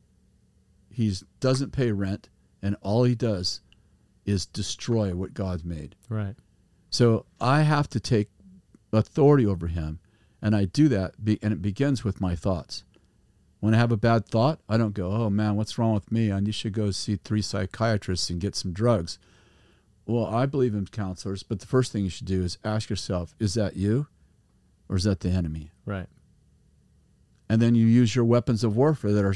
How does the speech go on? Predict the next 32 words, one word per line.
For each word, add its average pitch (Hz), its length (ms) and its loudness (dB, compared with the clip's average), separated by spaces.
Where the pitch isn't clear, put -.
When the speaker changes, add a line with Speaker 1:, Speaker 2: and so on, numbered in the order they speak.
Speaker 1:
not 110 280 0
carnal, 131 260 0
but 98 160 -2
mighty 107 260 2
for 104 220 -2
pulling 101 300 0
down 98 160 0
strongholds. 123 440 0
And 101 60 0
I 92 40 0
begin 95 280 -2
to 92 80 -14
take 101 220 -10
those 101 240 -8
things 110 240 2
down, 107 300 2
and 98 100 -2
I 98 40 -2
realize 101 480 0
that - 160 -8
the 98 120 -2
enemy's 113 380 -2
always 127 400 -2
attacking 123 480 -4
me 92 180 -2
in 98 120 -4
the 95 120 -4
area 101 300 -2
of 95 140 -8
my 92 120 -6
divine 92 540 -6
purpose. - 480 -12